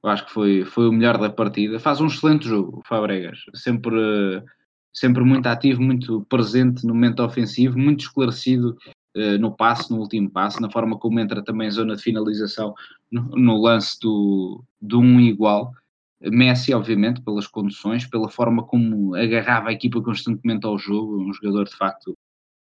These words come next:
de outro patamar, e isso foi notório num jogo ainda para mais com, com estas características e com o relevado tão pesado.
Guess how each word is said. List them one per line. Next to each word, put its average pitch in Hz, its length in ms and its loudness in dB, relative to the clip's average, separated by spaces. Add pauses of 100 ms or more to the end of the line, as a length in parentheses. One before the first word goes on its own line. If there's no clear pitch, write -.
(640)
de 123 160 -2
outro 151 300 4
patamar, 117 680 0
e 104 380 0
isso - 180 -10
foi 113 120 0
notório 107 360 0
num 107 140 0
jogo 107 220 0
ainda 104 140 0
para 110 140 -2
mais 110 240 -2
com, 101 300 -4
com 107 120 -6
estas 101 280 -6
características 104 1000 -4
e 98 100 -6
com 101 140 -2
o 95 40 0
relevado 98 340 0
tão 104 160 -2
pesado. 110 340 0